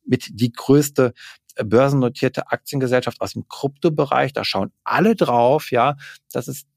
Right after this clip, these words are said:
der Wert schlechthin. Und, ähm, dann zu sagen, der Brian Armstrong, „Ja, tut mir leid, jetzt achtzehn Prozent sind das nämlich des Unternehmens, müssen entlassen werden, aber beim Super Bowl einen auf dicke Hose machen“, das ist kein kluges Marketing, das ist stumpfes Marketing für mich.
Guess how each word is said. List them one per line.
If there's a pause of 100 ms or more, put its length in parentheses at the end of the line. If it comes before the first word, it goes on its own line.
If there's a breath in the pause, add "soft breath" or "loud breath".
der
Wert
schlechthin. (340 loud breath)
Und,
ähm,
dann
zu
sagen, (220 soft breath)
der
Brian
Armstrong,
„Ja,
tut
mir
leid,
jetzt
achtzehn
Prozent
sind
das
nämlich
des
Unternehmens,
müssen
entlassen
werden, (260 loud breath)
aber
beim
Super
Bowl (200 loud breath)
einen
auf
dicke
Hose
machen“, (220 loud breath)
das
ist
kein
kluges
Marketing,
das
ist
stumpfes
Marketing
für
mich.